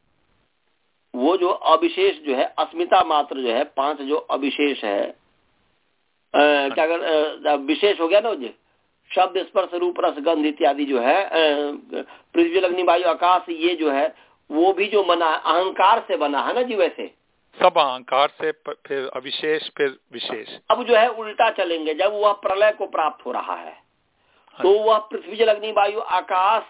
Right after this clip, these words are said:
Speaker 1: का परिणाम क्या बनेगा प्रलय होते हुए? शब्द, स्पर्श, रूप, रस, गंध।
Speaker 2: हाँ जी।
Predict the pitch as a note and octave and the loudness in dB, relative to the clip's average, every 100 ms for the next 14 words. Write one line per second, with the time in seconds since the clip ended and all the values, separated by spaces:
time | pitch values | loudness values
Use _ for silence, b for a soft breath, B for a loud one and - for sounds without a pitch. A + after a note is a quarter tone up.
0 | _ _ _ _ _ _ _ _ _ _ | _ _ _ _ _ _ _ _ _ _
1 | _ _ _ _ _ _ _ _ _ _ | _ _ _ _ _ _ _ _ _ _
2 | _ F3+ G3 - G3 G3+ G#3 G#3+ A3+ A3+ | _ 2 2 2 -2 0 -2 0 0 2
3 | A3+ A3 A3+ A3 A3 G#3+ G#3+ A3 G#3+ B3+ | 0 0 0 0 0 2 2 -2 0 0
4 | C#4 _ _ _ _ _ _ _ _ - | -2 _ _ _ _ _ _ _ _ -2
5 | F#3+ G#3 G3+ G#3+ F3+ G3 A3+ G#3 F3+ A3 | 0 0 0 -2 0 -2 0 0 2 0
6 | B3+ - _ _ _ _ _ _ _ - | 0 -6 _ _ _ _ _ _ _ -12
7 | B2 A2 | -12 -12